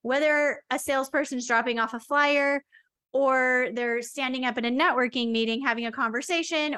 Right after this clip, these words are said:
or they're posting something on social media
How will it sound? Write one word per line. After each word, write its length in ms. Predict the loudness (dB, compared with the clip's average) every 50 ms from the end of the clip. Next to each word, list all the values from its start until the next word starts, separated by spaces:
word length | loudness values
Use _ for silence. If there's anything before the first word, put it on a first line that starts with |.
| -6 -4
or 420 | -2 0 0 2 2 0 0 -2
they're 220 | -2 -2 -2 -2 -2
posting 340 | -2 -4 -4 -4 -4 -6
something 320 | -4 -4 -4 -4 -2 -2 -2
on 80 | -2
social 320 | -2 -2 -4 -4 -4 -4 -4
media 520 | -2 -2 -2 0 0 2 2 2 0 -2